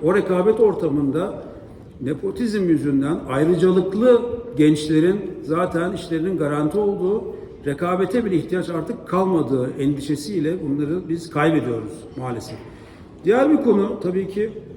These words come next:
aslında sosyal yapıyı da çürüten ekonomik durum ve enflasyon. Enflasyon yalnızca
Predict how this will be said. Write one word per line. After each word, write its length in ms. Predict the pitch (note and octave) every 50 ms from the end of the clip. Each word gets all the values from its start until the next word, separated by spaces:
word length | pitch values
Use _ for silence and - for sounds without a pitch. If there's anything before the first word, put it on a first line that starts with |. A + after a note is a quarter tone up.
| - - - - - - - - - - - - - - - - - - - - - - - - - - C#3
aslında 640 | C3+ C3 - - D#3+ E3 D#3 E3 D#3+ D#3 - - - - - - - - - - - -
sosyal 400 | - C#3 B2+ - - F#3+ F#3+ F#3+
yapıyı 280 | F#3 E3+ - F#3 G3 G3
da 120 | G3+ E3
çürüten 440 | - - D3 B2+ B2+ - D3 C#3+ F#3 A3 A#3 - - - - - - - - - - - - -
ekonomik 440 | C#3+ - - D3+ E3+ A3 A#3 A3+ -
durum 200 | G3 G3 G#3 A3
ve 40 | G#3+
enflasyon. 540 | F3+ D3 - F#3 F3+ F3+ - - A3+ E3+ A#2 - - - - - - - - - - - - -
Enflasyon 600 | C#3+ D3 C#3 F#3 F#3 F#3 F3+ - G3+ G#3 G#3 G3+
yalnızca 640 | G3+ G3+ G#3 G#3+ G3+ F#3 D#3+ E3 F#3+ F#3+ F#3+ F#3+